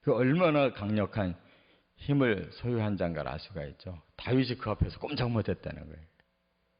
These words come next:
그러니까 소년 때와 지금 완전히 백팔십 도로 달라졌죠. 그래서 그 부하가, 어, 나-,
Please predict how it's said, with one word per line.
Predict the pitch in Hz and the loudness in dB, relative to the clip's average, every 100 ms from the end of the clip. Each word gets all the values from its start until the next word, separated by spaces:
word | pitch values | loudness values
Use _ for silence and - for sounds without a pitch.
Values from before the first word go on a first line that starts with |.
| _ _ _ | _ _ _
그러니까 | - 104 | -6 0
소년 | - 147 135 123 | 4 4 4 2
때와 | 110 98 82 - | 2 2 0 -6
지금 | - 87 87 82 131 139 _ _ _ | -10 -4 -4 -4 -6 -12 _ _ _
완전히 | - 104 120 110 | -10 -4 -4 -2
백팔십 | - 117 104 | -2 -2 -4
도로 | - 101 | -6 -6
달라졌죠. | - 85 87 73 - - 95 _ _ _ _ _ _ _ _ _ _ _ _ | -4 -2 -2 -4 -12 -12 -12 _ _ _ _ _ _ _ _ _ _ _ _
그래서 | 87 107 113 151 | -2 0 2 0
그 | 151 - 123 - | 0 2 2 0
부하가, | - 113 101 90 104 139 131 - _ _ _ _ _ _ _ _ | 0 2 2 0 -2 -4 -12 -20 _ _ _ _ _ _ _ _
어, | 71 65 60 _ 92 | -12 -12 -14 _ -14
나-, | 82 | -12